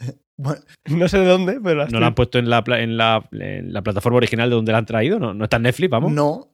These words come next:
Speaker 2: En
Speaker 1: O sea,
Speaker 2: Netflix,
Speaker 1: vol-
Speaker 2: en lugar de poner el cuatro por cero uno,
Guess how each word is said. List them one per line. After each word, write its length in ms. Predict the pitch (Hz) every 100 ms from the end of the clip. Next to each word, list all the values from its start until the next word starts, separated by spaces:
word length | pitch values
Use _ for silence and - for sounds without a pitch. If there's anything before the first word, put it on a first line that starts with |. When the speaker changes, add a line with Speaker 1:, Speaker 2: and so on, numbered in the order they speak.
| _ -
Speaker 2:
En 160 | 165
Speaker 1:
O 40 | 180
sea, 100 | 151
Speaker 2:
Netflix, 140 | 135 147
Speaker 1:
vol- 180 | 147 143
Speaker 2:
en 120 | 180
lugar 200 | 180 185
de 80 | 202
poner 280 | 185 202 214
el 100 | 208
cuatro 260 | - 208 196
por 120 | 190
cero 200 | 185 185
uno, 260 | 190 214 240